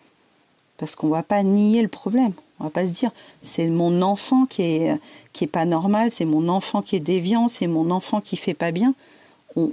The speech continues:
on, on est en, en miroir continuel avec ce que fait notre enfant.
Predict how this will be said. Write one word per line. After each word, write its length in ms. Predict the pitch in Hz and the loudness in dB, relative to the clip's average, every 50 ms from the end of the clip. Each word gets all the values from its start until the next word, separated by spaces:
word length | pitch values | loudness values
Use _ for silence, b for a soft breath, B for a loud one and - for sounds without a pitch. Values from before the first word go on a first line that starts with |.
| - - | -2 -2
on, 340 | 180 175 170 160 156 151 151 - | 0 0 2 2 2 0 0 0
on 240 | - 180 190 185 220 | 0 0 2 4 4
est 140 | 254 262 226 | 4 4 4
en, 340 | 185 170 160 151 151 147 - - | 4 4 4 4 2 2 2 0
en 100 | 170 180 | 0 2
miroir 520 | 180 180 196 214 208 208 226 233 214 - | 2 2 2 2 2 2 2 0 0 -2
continuel 520 | - - 202 - - - 190 196 214 269 269 | -2 -2 -2 -2 -2 0 0 2 4 4 4
avec 240 | 196 170 180 185 | 2 2 0 -2
ce 140 | - - - | -4 -8 -4
que 260 | - 208 196 196 214 - - | -2 0 0 0 0 -4 -8
fait 340 | - - - - - 247 240 | -12 -12 -6 -2 0 2 2
notre 280 | 214 190 185 - - | 2 0 0 -2 -4
enfant. 260 | 214 196 - - 208 | -4 -4 -6 -6 -10